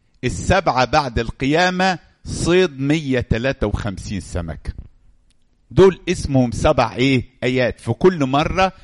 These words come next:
يقول: "هذه الآية صنعها يسوع، هذه الآية صنعها يسوع". الآية تتخلل دايمًا تلات إصحاحات،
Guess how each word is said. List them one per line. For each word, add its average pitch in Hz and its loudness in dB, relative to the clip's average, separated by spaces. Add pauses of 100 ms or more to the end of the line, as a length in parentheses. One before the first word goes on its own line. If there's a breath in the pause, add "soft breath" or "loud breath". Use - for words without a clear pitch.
(140 soft breath)
يقول: 139 0
"هذه 127 -2
الآية 123 -2
صنعها 107 -4
يسوع، 85 -8 (380)
هذه 120 0
الآية 123 -2
صنعها 104 -6
يسوع". 82 -12 (720 loud breath)
الآية 196 0
تتخلل 139 -2
دايمًا 147 -2 (100)
تلات 151 -2
إصحاحات، 117 -2